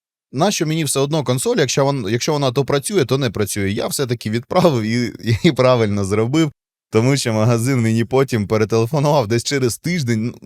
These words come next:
ну, може, раніше, навіть через три-чотири дня, і, і підтвердив проблему, сказав, що так, дійсно, вони вибачились.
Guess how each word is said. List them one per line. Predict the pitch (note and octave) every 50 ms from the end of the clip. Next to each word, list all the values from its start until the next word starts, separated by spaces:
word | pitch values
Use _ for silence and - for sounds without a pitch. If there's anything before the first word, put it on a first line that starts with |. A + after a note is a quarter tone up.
| - _ -
ну, | - -
може, | D#3 F3+ D3+ A#2 A2+
раніше, | G#2+ A2+ C#3+ F#3 F3 - G#2+
навіть | G#2 G#2 G2+ F#2+ -
через | - G#2+ A2 A2
три-чотири | - C#3 C#3 C3+ - - - A#2 A2 A2+
дня, | B2+ D#3+ G3+
і, | A#3+ - F2+ A2 A2+ - -
і | A#2 A#2+
підтвердив | A#2 C3 A#2 - A2 A#2+ C#3+ D3 A#2+ G#2+ F#2+
проблему, | - - G2+ G2 F#2+ G#2+ B2+ F3+ G3+ F3+ -
сказав, | G2 - - G2 G2 B2 A2+ G#2
що | - G2+ F#2+
так, | - C3 C3 A#2 G2 G2+
дійсно, | F#2 G#2+ C#3+ D#3 C#3 B2+ A2 G2+ D#2
вони | C#2 F2+ G2+ A#2 B2+ A#2+ G#2+
вибачились. | F#2+ C3 D#3+ E3 D3 C3 - - A#2+ A2 G#2+ G#2+ -